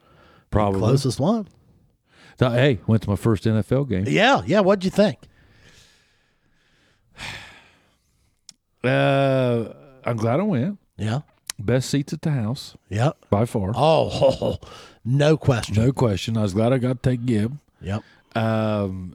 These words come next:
Speaker 1: it's baseball with football. It's
Speaker 2: Yeah.
Speaker 1: baseball. It's a Reds game with football.
Speaker 2: Yeah, yeah.
Speaker 1: Um,
Speaker 2: Now, now you went to
Speaker 1: Pittsburgh.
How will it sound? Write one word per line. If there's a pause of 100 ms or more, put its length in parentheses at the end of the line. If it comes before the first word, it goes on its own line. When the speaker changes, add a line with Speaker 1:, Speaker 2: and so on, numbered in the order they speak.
Speaker 1:
it's
baseball
with
football.
It's
Speaker 2:
Yeah.
Speaker 1:
baseball.
It's
a
Reds
game
with
football.
Speaker 2:
Yeah, (160)
yeah. (280)
Speaker 1:
Um, (1400)
Speaker 2:
Now,
now
you
went (320)
to
Speaker 1:
Pittsburgh.